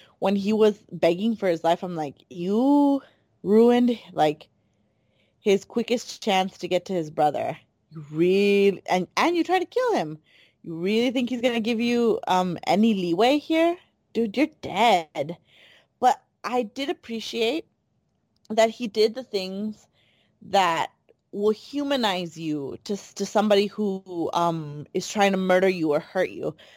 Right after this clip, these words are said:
Bringing up the fact that you're also a child by bringing up the fact that you have a mother, that you have kids, or that you have, like, people that rely on you, or at, or saying, like, "My name is such and such, what's your name?" to humanize you, to make you less of an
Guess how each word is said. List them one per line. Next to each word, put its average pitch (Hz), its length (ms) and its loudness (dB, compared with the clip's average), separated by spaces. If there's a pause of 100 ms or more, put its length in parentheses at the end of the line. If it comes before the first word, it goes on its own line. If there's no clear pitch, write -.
(200)
Bringing 220 320 2
up 208 80 0
the 214 100 -6
fact 175 280 -4
that 165 180 -2 (340)
you're 185 380 2
also 180 360 0
a 180 40 -2
child 175 480 -2
by 175 100 -2
bringing 175 300 -8
up 170 80 -10
the 180 60 -16
fact 175 200 -12
that - 140 -18
you 175 80 0
have 160 100 0
a 180 60 -6
mother, 170 400 0
that 156 240 -8
you 175 80 -10
have 165 220 -6 (260)
kids, 170 640 -2 (720)
or 190 160 6
that 170 260 -2
you 190 120 -2
have, 180 320 -2
like, 160 360 -4
people 185 340 -6
that 151 120 2
rely 175 360 -2
on 175 200 -4
you, 139 460 -2
or 170 400 4 (240)
at, 196 180 2 (200)
or 185 340 2
saying, 190 380 0
like, 180 180 -6 (120)
"My 208 200 0
name 226 240 0
is 190 220 -4
such 214 300 -4
and 214 140 -2
such, 151 440 0 (400)
what's 196 320 -2
your 202 220 0
name?" 170 220 -8
to 190 120 -4
humanize 202 680 -4
you, 165 120 -2
to 180 120 -10
make 185 420 -4
you 208 80 -2
less 185 320 2
of 185 100 -6
an 180 120 -4